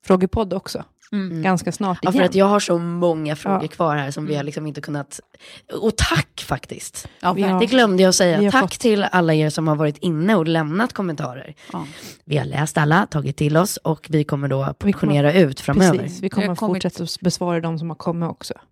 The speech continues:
Speaker 2: Precis,
Speaker 1: Mm.
Speaker 2: det har kommit jättemycket på Instagram också, så det är toppen.
Speaker 1: Mm.
Speaker 2: Kul!
Speaker 3: Ja.
Speaker 2: Tack för den här gången.
Speaker 3: Och glöm inte att gå in på vårt Instagramkonto, trettio plus trevar. Är det något annat som de inte får glömma?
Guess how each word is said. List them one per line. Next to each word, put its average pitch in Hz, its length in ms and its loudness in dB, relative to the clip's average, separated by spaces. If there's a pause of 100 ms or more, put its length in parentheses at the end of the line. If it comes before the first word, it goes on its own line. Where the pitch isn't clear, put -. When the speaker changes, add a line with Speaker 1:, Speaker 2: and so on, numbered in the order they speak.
Speaker 2:
Precis, 180 200 -6
Speaker 1:
Mm. 185 180 -4
Speaker 2:
det - 80 -8
har - 40 -8
kommit 180 200 -4
jättemycket 180 760 -6
på - 480 -10
Instagram - 460 -12
också, - 240 -18
så - 160 -20
det - 100 -14
är - 20 -20
toppen. 180 280 -14 (280)
Speaker 1:
Mm. 190 320 -8 (300)
Speaker 2:
Kul! 165 400 0 (480)
Speaker 3:
Ja. - 460 -6 (240)
Speaker 2:
Tack - 200 -4
för 427 80 -2
den 370 80 2
här 539 300 0
gången. 202 300 0 (440)
Speaker 3:
Och 302 140 -2
glöm 262 300 4
inte 370 120 -2
att 254 40 -6
gå 269 80 0
in 233 180 0
på - 140 -8
vårt 180 260 -2
Instagramkonto, 147 760 -10 (200)
trettio - 300 -10
plus - 260 -12
trevar. 135 340 -10 (800)
Är - 60 -10
det 190 40 -6
något 180 160 -6
annat 175 200 -6
som 311 140 -10
de 294 120 -4
inte 180 140 -8
får - 100 -18
glömma? 143 200 -10